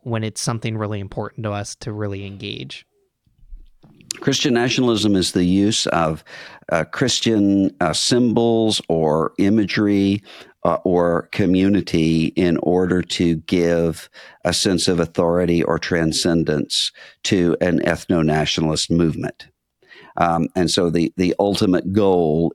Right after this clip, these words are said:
Speaker 2: is the, um, a-, as in nineteen thirties Germany, the, the Volk, the, um, the, the people who are defined ethnically or in terms of the, the nation state, which is something that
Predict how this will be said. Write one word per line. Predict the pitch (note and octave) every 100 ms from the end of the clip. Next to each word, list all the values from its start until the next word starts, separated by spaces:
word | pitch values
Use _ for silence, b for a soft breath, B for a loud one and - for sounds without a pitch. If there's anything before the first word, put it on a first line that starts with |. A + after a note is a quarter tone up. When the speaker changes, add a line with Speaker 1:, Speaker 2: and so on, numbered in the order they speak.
| -
Speaker 2:
is | F#2 F2 -
the, | F2+ E2+ E2 E2+ E2 b b b -
um, | E2 E2 E2 -
a-, | F#2 -
as | E2+ E2 E2 - - F#2
in | G#2+ F#2+ G2 -
nineteen | G#2 F2+ G2
thirties | E2+ F#2 E2+ D#2+
Germany, | G#2+ G2 F2+ E2+
the, | D#2+ D#2+ -
the | F2 D#2 D#2 - -
Volk, | F2+ E2+ - - - _ _ _ b b b
the, | - F2+ E2+ E2
um, | B1+ D#2+ E2 E2 E2 -
the, | F2+
the | D2+
people | - A#2 A2 - F2
who | E2 F#2+
are | E2
defined | D#2 E2 - E2+ E2 D#2+ D2+ - _ _
ethnically | F#2+ F#2 G#2 F2+ - E2 E2 D2+
or | - D#2+
in | E2
terms | - F2+ D#2 D2+
of | E2 C2+
the, | D#2+ D2 C#2 _ -
the | E2+ D#2 -
nation | E2 E2 - D2+
state, | D2 - C#2 G#1+ - B B B B B
which | - G2+
is | A2+ G2
something | G#2 - F#2
that | F2